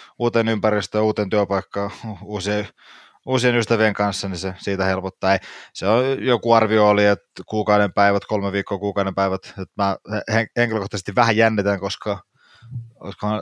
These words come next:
tasan kuukauden päästä Netsin pitäisi pelata mun mielestä Philade-, <laughs> Philadelphiassa peliä. Siellä muun muassa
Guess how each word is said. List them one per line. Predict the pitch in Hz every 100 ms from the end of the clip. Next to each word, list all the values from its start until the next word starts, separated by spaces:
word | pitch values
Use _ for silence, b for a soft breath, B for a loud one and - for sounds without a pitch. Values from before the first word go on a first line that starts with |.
| -
tasan | 139 143
kuukauden | 123 120 113 104 95
päästä | 98 98 - 101 _ _ _ _ _ -
Netsin | 110 110 - 98
pitäisi | 101 98 -
pelata | 101 95
mun | 98
mielestä | 98 92 -
Philade-, | 107 101 95 - - 110 -
<laughs> | - - -
Philadelphiassa | 139 120 117 - 110 104 -
peliä. | 101 107 101 95 90 B B B B _
Siellä | - 110 107 107
muun | 113 110
muassa | 113 104 - 107